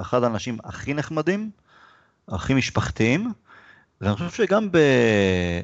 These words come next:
בהולנד, הרי ה-, הרקע שלו הוא, אה, יש לו נגיעה, שיחק את רוב הקריירה שלו בהולנד ב-, באיינדובן, אבל למרות שהוא ב-, הוא אומנם לא גדל שם, אבל מזוהה בעיקר עם איינדובן, הוא גם הגיע אל-,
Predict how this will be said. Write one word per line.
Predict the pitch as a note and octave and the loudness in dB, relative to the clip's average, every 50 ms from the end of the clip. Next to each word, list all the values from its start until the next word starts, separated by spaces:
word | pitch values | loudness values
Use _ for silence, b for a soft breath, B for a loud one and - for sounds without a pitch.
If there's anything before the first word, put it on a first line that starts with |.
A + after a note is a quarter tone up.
| - F2+ | -6 -6
בהולנד, | F2 F#2 F#2+ B2 D3 G#3 G3+ B2 G#2+ A2+ A#2+ A2+ A2 G#2 G2 G#2+ C#3 - _ _ _ _ - C#3+ A2+ - | -6 -4 -2 -2 -2 0 0 0 0 0 -2 -4 -8 -14 -18 -20 -20 -20 _ _ _ _ -20 -20 -16 -12
הרי | F2+ F#2 E2 E2+ F2 | -8 -6 -2 0 0
ה-, | F2+ F2+ F2 F2 F2 F2 F2 F2 F2 F2 F2 F2+ F2+ - | 2 2 0 0 -2 -4 -4 -6 -6 -6 -8 -10 -10 -8
הרקע | G2+ F#2 F#2 A#2 B2+ C3 B2 | -4 0 0 0 0 -2 -6
שלו | - B2 A#2 A#2 | -6 -4 0 2
הוא, | A#2+ A2+ A2 A2 A2 G#2+ G#2+ G#2+ G#2 G2+ G#2 G2+ | 2 2 2 2 0 0 0 0 2 2 2 4
אה, | G2 F#2+ F#2 F2+ F2 F2 E2 E2 - - | 4 2 2 0 -2 -4 -6 -10 -14 -18
יש | F#2+ - - | -16 -12 -8
לו | G#2 | -6
נגיעה, | F#2+ G2 F2 F2+ G2 G2+ G2 F#2+ F#2 F2 | -6 -4 -2 0 2 2 2 2 2 0
שיחק | - - - A2+ A2 - - - - - - A#2 B2+ B2+ - _ _ _ _ - - - | -2 -2 -2 -2 -2 -2 -6 -16 -16 -18 -20 -20 -20 -20 -20 _ _ _ _ -20 -20 -10
את | - | -4
רוב | G2 A#2 B2+ C3 | -2 -2 0 0
הקריירה | - - A#2+ A2+ G#2+ | 0 0 0 -2 -2
שלו | - A#2+ | -4 -4
בהולנד | F#2+ G#2+ A2+ A#2 A#2 A2 G2 G2+ | -2 -2 0 0 0 0 0 -2
ב-, | G2+ F#2+ F#2 | -2 0 0
באיינדובן, | G2 G2 A#2+ D3+ E3+ D#3 D3 G#2+ G2+ G#2 B2 D#3 D#3+ B B B B B B B B - | 0 2 2 0 -2 -4 -6 -4 -4 -4 -4 -6 -8 B B B B B B B B -8
אבל | G2 F2+ G2+ G2+ G2+ | -4 0 0 2 2
למרות | G2+ G#2 B2 F3 - | 2 0 -2 -4 -6
שהוא | - - G#3 D#3 A#2 G#2 | -6 -8 -8 -8 -4 -2
ב-, | A2 G#2 G2 G2 F#2+ F#2 F#2 F2+ F2+ F2 F2 F2 E2+ - - | 0 0 2 2 2 2 2 0 0 0 0 -2 -4 -6 -10
הוא | - A2+ G2+ G2 A2+ | -10 -8 -6 -6 -4
אומנם | G#2+ G#2 A2 G#2+ A2+ | 0 0 0 2 2
לא | A2 | 2
גדל | G#2+ G#2+ B2+ D#3+ E3+ | 2 2 2 2 0
שם, | - B2 A2+ | -2 -4 -4
אבל | G#2 F#2 G2 G2 F#2 F#2+ G2 | -4 -2 -2 -2 -2 -4 -8
מזוהה | F#2+ F#2 G2+ F#2 F2 G2+ A2+ A#2 A#2 | -10 -12 -12 -12 -8 -4 -2 -2 -2
בעיקר | G#2+ A2 G#2+ G2+ - A#2 A2 | 0 -2 -2 -2 0 0 0
עם | A2 G#2+ A#2 | 0 0 0
איינדובן, | C#3+ F3+ E3 C#3 G#2+ G#2+ G2+ | -2 -2 -4 -6 -6 -6 -6
הוא | F#2+ F#2 | -6 -6
גם | F#2 F2+ F2+ F#2 - _ _ _ _ _ - | -6 -8 -8 -12 -16 _ _ _ _ _ -12
הגיע | A2 F#2+ F#2 A2 A2+ G#2+ G#2+ G#2+ G#2+ G#2 G2+ | -8 -2 0 2 4 4 4 4 2 2 2
אל-, | G#2 G2+ G2 G2 | 2 2 2 2